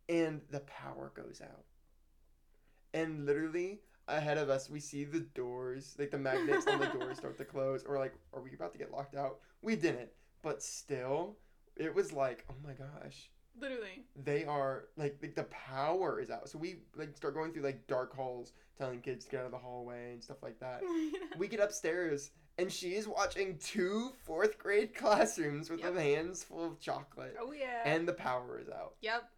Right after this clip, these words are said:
Speaker 1: It
Speaker 2: It
Speaker 1: was
Speaker 2: was
Speaker 1: very cool.
Speaker 2: dramatic. And the kids were not as great as they had been when the lights were on. <laughs>
Speaker 1: Who'da thunk?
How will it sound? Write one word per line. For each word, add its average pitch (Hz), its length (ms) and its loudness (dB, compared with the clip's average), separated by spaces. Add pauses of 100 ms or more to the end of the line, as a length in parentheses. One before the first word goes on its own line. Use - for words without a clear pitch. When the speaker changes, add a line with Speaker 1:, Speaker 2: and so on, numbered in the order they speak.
Speaker 1:
It 214 60 -6
Speaker 2:
It 262 60 2
Speaker 1:
was 294 100 -2
Speaker 2:
was 339 80 -4
Speaker 1:
very 127 200 -4
cool. 233 140 -12
Speaker 2:
dramatic. 202 640 -6 (400)
And 220 80 -12
the 220 60 -8
kids 226 360 -4
were 226 180 -4
not 220 360 -8 (240)
as 220 320 -4
great 214 440 -8
as 220 120 -8
they 220 180 -8
had 220 240 -8
been 220 240 -12
when 226 140 -16
the 220 80 -10
lights 214 320 -10
were 185 120 -8
on. 320 520 0
<laughs> - 140 -16
Speaker 1:
Who'da - 160 -2
thunk? 131 260 -10